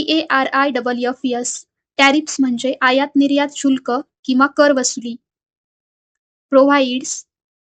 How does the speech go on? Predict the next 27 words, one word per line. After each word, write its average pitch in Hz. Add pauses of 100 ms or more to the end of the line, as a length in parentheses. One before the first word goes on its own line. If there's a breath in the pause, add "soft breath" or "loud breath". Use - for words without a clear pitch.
(120)
पी 208
आर 285
ओ 285
व्ही 269
आय 277
डी 247
ई 254
एस, 254 (380)
प्रोव्हाइड्स 302
म्हणजे 269
उपलब्ध 269 (100)
करून 262
देते. 247 (1300)
पॉज, 254 (500)
पी 302 (100)
ए 320
यू 294
एस 262
ई, 240 (320)
पॉज 302
म्हणजे 269 (140)
थोडं 269 (100)
थांबा 254 (240)
किंवा 285
विराम 269
द्या. 247 (1800)
रेज्ड, 262